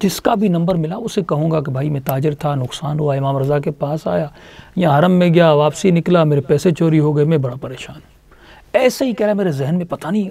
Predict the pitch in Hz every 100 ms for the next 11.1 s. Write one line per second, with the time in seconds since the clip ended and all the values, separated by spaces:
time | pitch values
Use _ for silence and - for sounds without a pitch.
0 | - 139 151 147 175 156 170 180 175 175
1 | - - _ _ _ _ 202 147 147 -
2 | - 185 127 165 - 175 151 151 165 160
3 | 139 147 151 - 160 156 - - - -
4 | - 160 160 170 170 170 151 143 139 160
5 | - 156 139 160 160 139 135 139 135 -
6 | 131 135 170 180 190 175 147 147 165 165
7 | 165 175 170 175 147 - - 143 131 156
8 | 151 139 139 - - 190 190 180 190 -
9 | - - - 208 226 165 - 151 151 135
10 | 180 175 151 123 120 - 127 127 - -
11 | -